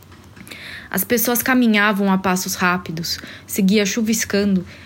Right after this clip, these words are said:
e ninguém parecia saber que algumas ruas da cidade haviam sido pavimentadas com lápides retiradas do antigo cemitério judeu. Ainda durante a guerra, quando não havia mais nenhum judeu em Kalish, as matzevot haviam sido arrancadas do cemitério.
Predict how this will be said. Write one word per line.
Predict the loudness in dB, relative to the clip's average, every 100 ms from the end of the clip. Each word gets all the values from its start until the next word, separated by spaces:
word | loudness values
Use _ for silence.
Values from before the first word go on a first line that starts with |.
| -2
e | 2
ninguém | 4 4
parecia | 2 2 2 2 0
saber | 0 -2 2 2
que | 2
algumas | 0 2 4 2
ruas | 0 -2 0
da | 0
cidade | 0 -2 0 0 2
haviam | 0 2 2
sido | 2 2 2
pavimentadas | 2 0 0 2 2 2 0 -2 -2
com | 0 2
lápides | 0 0 -4 -4 -4
retiradas | -2 0 0 0 0 -2
do | 0
antigo | 2 2 0
cemitério | 0 2 2 2 0 0
judeu. | 0 0 -2 -4 -10 -18 -20 -20 -20 -18 -18 -18 -20 -4
Ainda | 2 4 4
durante | 4 4 2 2
a |
guerra, | 0 0 2 0 -4 -8 -18 -4
quando | 0 2
não | 4 2
havia | 2 2 2
mais | 4 4
nenhum | 4 4 4
judeu | 2 0 0 0
em | -2
Kalish, | -2 0 0 -2 -4 -8 -14 -20 -20 -4
as | 0 2
matzevot | 2 2 0 -2 0 0 0 -2
haviam | -2 0 2 2
sido | 2 2
arrancadas | 2 2 0 0 0 0 -2
do | -4
cemitério. | 0 0 0 -4 -4 -8